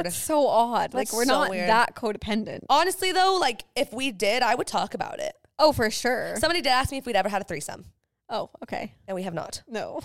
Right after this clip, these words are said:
Speaker 2: <laughs> Jamie had to think about that. You literally had to think about that. No.
Speaker 1: No, guys.
Speaker 2: No,
Speaker 1: No, no,
Speaker 2: we've
Speaker 1: no, no,
Speaker 2: never
Speaker 1: no.
Speaker 2: done that. I've never even had that alone.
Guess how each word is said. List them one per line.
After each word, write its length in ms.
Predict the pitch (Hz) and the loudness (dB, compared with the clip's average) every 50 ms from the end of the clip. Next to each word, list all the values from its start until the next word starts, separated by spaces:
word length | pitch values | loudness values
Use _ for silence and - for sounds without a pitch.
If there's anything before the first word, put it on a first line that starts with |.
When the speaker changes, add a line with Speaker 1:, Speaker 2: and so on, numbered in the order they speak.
| - - - - - - | -12 -18 -20 -20 -8 -6
Speaker 2:
<laughs> 920 | 277 - - _ - - - _ _ _ _ _ _ _ _ _ _ _ - | -6 -6 -6 _ -16 -20 -20 _ _ _ _ _ _ _ _ _ _ _ -4
Jamie 280 | - - 285 294 - - - | -2 0 0 0 -2 -2 -2
had 160 | 349 - - - - | -2 -2 -2 -4 -6
to 80 | - | -6
think 320 | - - - - - - - - - | -6 -6 -8 -8 -8 -10 -12 -18 -10
about 320 | - - - - - - - - - - - - - | -8 -8 -8 -6 -8 -10 -12 -10 -10 -12 -12 -10 -8
that. 320 | - - - - _ - - _ _ _ _ - - 427 523 698 640 640 605 - - - - 285 | -8 -8 -8 -8 _ -20 -20 _ _ _ _ -12 -2 0 2 4 4 4 2 0 -4 -2 0 2
You 260 | 320 359 392 415 392 | 4 4 4 2 2
literally 280 | 370 359 349 370 381 554 571 494 480 | 2 2 4 6 6 6 8 8 6
had 80 | 480 - | 2 0
to 60 | 453 | 2
think 180 | - 440 415 - | 2 2 4 4
about 140 | 440 - 214 | 2 2 2
that. 180 | 240 427 415 | 0 0 0
No. 200 | - 185 170 - - - - - - - _ - | 0 0 -2 -2 -6 -12 -14 -14 -16 -18 _ -8
Speaker 1:
No, 280 | 339 254 233 214 208 | -4 -2 -2 -2 -2
guys. 180 | 185 180 175 - | -4 -2 -2 0
Speaker 2:
No, 200 | 196 - - - | 0 0 -2 -6
Speaker 1:
No, 180 | 220 220 220 | -6 -4 -4
no, 0 | 226 | -2
Speaker 2:
we've 160 | 233 226 214 | -2 -2 -2
Speaker 1:
no, 60 | 196 220 | -4 -4
no, 40 | 208 | -2
Speaker 2:
never 220 | 180 180 180 180 | -2 0 0 0
Speaker 1:
no. 80 | 170 165 | -2 -2
Speaker 2:
done 100 | 180 - | -4 -6
that. 120 | - - - | -10 -6 -2
I've 220 | 226 262 480 392 | -2 -2 -2 0
never 260 | 294 226 208 202 196 | 2 2 2 2 0
even 200 | 185 175 170 185 | 0 -2 -4 -2
had 280 | 196 170 160 156 160 160 | -2 -2 -2 -2 -2 0
that 240 | 180 170 165 160 - | 0 0 0 0 -2
alone. 640 | - 165 147 156 175 214 220 175 147 123 143 175 165 | -4 -6 -2 0 0 0 0 0 -4 -8 -12 -14 -16